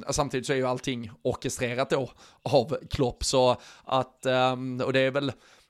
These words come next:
det är väl alltid så här, det, ja, men, p-, p-, punkt ett A kring, eh, någon form av, eh, formulär på vad, vad bör vara målbilden för någon som kommer in i en, eh, oavsett om det är en organisation eller en fotbollsklubb eller någonting. Men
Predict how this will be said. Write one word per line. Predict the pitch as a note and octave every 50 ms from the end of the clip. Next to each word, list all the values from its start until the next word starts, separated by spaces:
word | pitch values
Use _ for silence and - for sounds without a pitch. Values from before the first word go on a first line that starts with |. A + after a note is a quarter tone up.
| _ _ _ -
det | C3+
är | C3
väl | C#3 C#3
alltid | B2+ A2+ - - B2+ A2
så | C3
här, | A#2+ A#2+ A2+
det, | A2 A#2 A2+ B2 A#2+ A#2+ A#2 - - B2+ B2+ B2 A#2 -
ja, | - C3
men, | B2+ B2 B2 A#2 - - - - _ - - - - - G#2+ - A#2 - - -
p-, | - B2+ B2+ -
p-, | - C#3 B2+ A#2
punkt | - C#3+ C#3 C3 A#2 - - -
ett | D3 C3 - - -
A | C#3 C3+ B2+ B2+ C3+ C3 -
kring, | - - D3 C3+ C3 B2+
eh, | B2+ B2+ C3 C#3+
någon | C3 B2+ B2 A2+
form | - B2+ A#2+ A#2
av, | A#2+ B2 A#2+ B2
eh, | A#2+
formulär | A2+ - C3+ B2 B2 B2+ B2+ B2 A#2 A#2+
på | - - C3 B2+ A#2+ A#2 - - - - _
vad, | - C3+ D3 C#3+ C3+ C3 C3+
vad | D3+ D3 D3 D3 C#3+ C3 B2 A#2+ -
bör | - E3 D3+ C#3 C#3+ C#3 C3+ C3 B2
vara | A#2 C#3 C#3 C#3 C3+ B2+ A2+ B2 B2 B2 A#2+ - - _ _ _ _ _ _ _ _
målbilden | - C3+ C3+ C3+ C3+ C#3+ C#3+ C3+ B2 C3 B2 B2 B2 B2 C3+ C#3+ D3 -
för | - D3+
någon | C#3+ C3+ B2+ B2+
som | - C3 B2+
kommer | - B2+ B2+ B2+ B2+
in | B2 A#2+ B2
i | B2+
en, | B2 B2 B2 B2
eh, | B2 A#2+ A#2+ A2 B2+
oavsett | B2 A2+ - C3+ B2+ -
om | -
det | A#2+ B2
är |
en | B2 A#2+ -
organisation | C3+ C#3 C3 A#2 B2+ B2+ B2 - C#3 B2+ - C#3 B2+ A#2 C3 B2+
eller | B2 C3 C3 C3
en | B2+
fotbollsklubb | - C#3+ C3+ B2 - C3 A#2+ - - - B2 A#2+ A2+
eller | B2 B2 C3
någonting. | C3 B2 A#2+ A#2 A2+ B2 B2+ C3
Men | D3 C#3